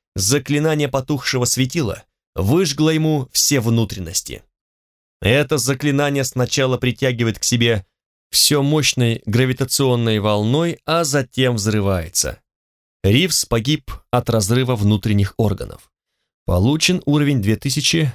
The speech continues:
девятьсот пятьдесят первый уровень. Доступно к распределению пять очков характеристик. Получен уровень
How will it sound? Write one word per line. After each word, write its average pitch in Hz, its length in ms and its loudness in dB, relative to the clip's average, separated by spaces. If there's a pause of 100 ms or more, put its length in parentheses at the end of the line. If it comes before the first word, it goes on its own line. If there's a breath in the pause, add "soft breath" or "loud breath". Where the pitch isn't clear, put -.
(120)
девятьсот 110 560 0
пятьдесят 127 420 0
первый 104 380 0
уровень. 87 400 -4 (640)
Доступно 110 760 0 (200)
к - 60 -2
распределению 120 720 0
пять 131 320 -2
очков - 500 -4 (200)
характеристик. - 920 -2 (320)
Получен 120 560 2
уровень 139 480 0